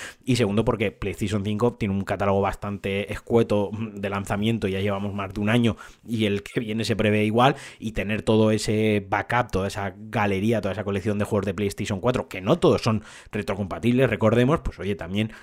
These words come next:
viene muy, muy bien. Así que yo creo que esto debería ser algo obligatorio para todas las consolas de ahora en el futuro, incluso las pasadas, pero bueno, ahí no podemos cambiar el pasado. Y ya para acabar, rapidito, Nvidia ha actualizado D L S S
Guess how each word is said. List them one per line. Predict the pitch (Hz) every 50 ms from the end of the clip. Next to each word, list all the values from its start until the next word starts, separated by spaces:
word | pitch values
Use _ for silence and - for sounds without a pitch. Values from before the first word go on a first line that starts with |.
| - - -
viene | - 107 113 110 120 139 139 135 - - _ _ -
muy, | 127 123 127 135 131
muy | 123 113 101 104
bien. | 131 143 117
Así | 95 - - 98
que | 104 104
yo | 107 101 -
creo | 110 104 98
que | 101
esto | 95 - - 107
debería | 101 98 98 95 92
ser | 90 107 98
algo | 98 98 104 104 104 101 101 98 95 90 90 - -
obligatorio | 117 117 107 113 113 110 101 110 95 95 - - 123 123 131 160 - 190 - _ _
para | - 110 101 95 92 92
todas | - 98 98 107
las | 110 107
consolas | - - 110 101 - - 110 110 127 135 147 127 110
de | 101
ahora | 92 95 101 107 113 120 131 135 -
en | 110 107 107
el | 104 101 98
futuro, | - - 101 - - 120 131 151 180 180
incluso | 123 113 98 90 90 85 - 95
las | 90 - -
pasadas, | - 87 - - 110 120 156 180 - - - - -
pero | - - 87
bueno, | 90 87 82
ahí | 80 82
no | 85 87
podemos | 90 90 85 90 85 - -
cambiar | - - 107 101 107 107 110 110 104 101
el | 98 95
pasado. | - 90 - - 85 85 87 -
Y | - 165 190 196
ya | 170 185 180 -
para | 175 160 160
acabar, | 156 151 147 160 180 175
rapidito, | 151 131 123 117 113 123 139 139 175 170 -
Nvidia | - 117 127 123 117 123 127 156 165
ha | 156
actualizado | 135 - - 131 113 110 98 123 120 123 120 113
D | 113 113
L | 110 110 107 101 101
S | 92 - - 92 95
S | 98 - 220 254 247